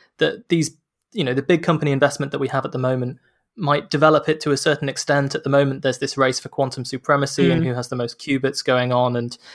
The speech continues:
Speaker 1: yeah, there's not really much focus on what it would mean if you had a hundred qubits strung together, what you could do with that. That these companies will be hyped about it, then they'll realize they don't have any killer applications in the near term. And we end up with a quantum computing winter,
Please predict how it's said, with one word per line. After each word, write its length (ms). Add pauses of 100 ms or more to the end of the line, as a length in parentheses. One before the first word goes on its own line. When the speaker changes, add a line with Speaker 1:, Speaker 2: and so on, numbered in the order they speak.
(140)
Speaker 1:
yeah, 140
there's 200
not 100
really 140
much 180
focus 320
on 80
what 140
it 80
would 100
mean 300
if 100
you 80
had 140
a 20
hundred 320
qubits 320
strung 240
together, 300
what 160
you 80
could 160
do 160
with 160
that. 240 (400)
That 220
these 140
companies 380
will 60
be 100
hyped 240
about 320
it, 180
then 120
they'll 100
realize 320
they 80
don't 160
have 140
any 100
killer 300
applications 640
in 80
the 80
near 200
term. 380 (300)
And 80
we 80
end 120
up 60
with 120
a 40
quantum 380
computing 520
winter, 460